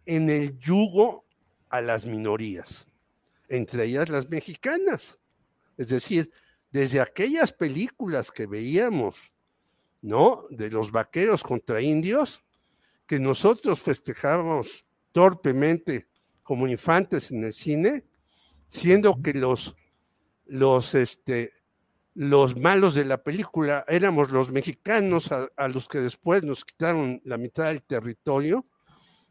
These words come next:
Hasta esta época, pues las minorías son las que han tenido, han resistido el yugo de los anglosajones, de los wasp, y siguen haciéndolo.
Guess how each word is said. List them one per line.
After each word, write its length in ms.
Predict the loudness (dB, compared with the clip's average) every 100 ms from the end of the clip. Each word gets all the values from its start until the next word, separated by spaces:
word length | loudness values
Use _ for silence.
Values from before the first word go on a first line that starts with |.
| _ 0
Hasta 440 | 0 2 2 4
esta 400 | 4 2 2 2
época, 600 | 2 2 -2 -2 -4 -4 -10 _ _ _ _ _
pues 200 | -2 2
las 180 | 4 2
minorías 840 | 2 4 4 4 2 2 0 -2 -16 _ _ _ _ -10
son 340 | 0 4 4
las 200 | 2 -2
que 300 | -4 -4 -6 _ _ _ _ _ -2
han 240 | 2 2
tenido, 680 | 0 0 0 2 4 2 0
han 220 | 0 2
resistido 880 | 2 -4 -8 -10 -6 -2 0 0 -2 _ _ _ _ _ _ -8
el 180 | -6 -4
yugo 460 | 2 2 4 4 4
de 140 | 2
los 460 | -2 -4 -6 -14 _ _ _ _ _ _
anglosajones, 1120 | -4 -2 2 2 2 -2 0 2 4 2 -2
de 100 | -4
los 260 | -4 -4 -4
wasp, 520 | -2 0 0 -2 -8 -18 _ _ _ _ _ _ _
y 120 | -8 -6
siguen 480 | -2 2 4 4
haciéndolo. 840 | 4 2 4 4 4 2 2 0